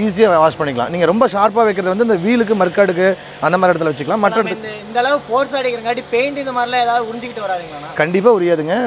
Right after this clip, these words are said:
Speaker 1: ஒரு டூ சிக்ஸ்டி பார் வரைக்கும் நம்மகிட்ட இருக்கு.
Speaker 2: ஓகே.
Speaker 1: டூ சிக்ஸ்டி பாருமே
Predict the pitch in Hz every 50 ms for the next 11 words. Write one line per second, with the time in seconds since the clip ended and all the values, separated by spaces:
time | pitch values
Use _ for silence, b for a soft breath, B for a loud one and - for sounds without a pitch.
0 | 190 151 156 180 180 165 156 143 131 120 - - - - 247 262 202 233 214 -
1 | - 226 185 202 196 190 185 214 233 190 180 185 175 180 165 139 127 160 208 254
2 | - - - - 175 165 - - - 208 262 240 220 226 - - 247 202 220 220
3 | 220 214 247 247